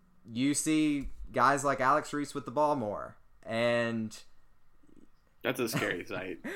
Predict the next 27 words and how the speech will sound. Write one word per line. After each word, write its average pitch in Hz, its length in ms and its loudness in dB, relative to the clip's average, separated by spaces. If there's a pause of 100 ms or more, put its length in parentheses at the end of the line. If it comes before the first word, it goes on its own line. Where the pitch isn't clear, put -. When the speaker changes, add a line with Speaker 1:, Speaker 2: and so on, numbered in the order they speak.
(180)
Speaker 1:
<laughs> - 0 - (160)
Speaker 2:
At 131 140 6
least 151 200 10
it 131 100 8
was, 117 360 4 (320)
at 127 100 0
least 139 200 8
it 123 40 8
was 113 180 6
the 101 80 4
other 101 140 4
day. 95 400 4
But - 40 2
A-, 151 200 6 (160)
Alex 139 340 8
Reese 107 480 0 (480)
i-, - 40 -8
is 110 400 0
not 113 460 4
somebody 110 320 2
you 104 100 4
want 101 200 0
driving 92 280 2
to 85 80 -12
the 76 80 -12
basket. - 460 -10 (400)
Uh, 90 300 0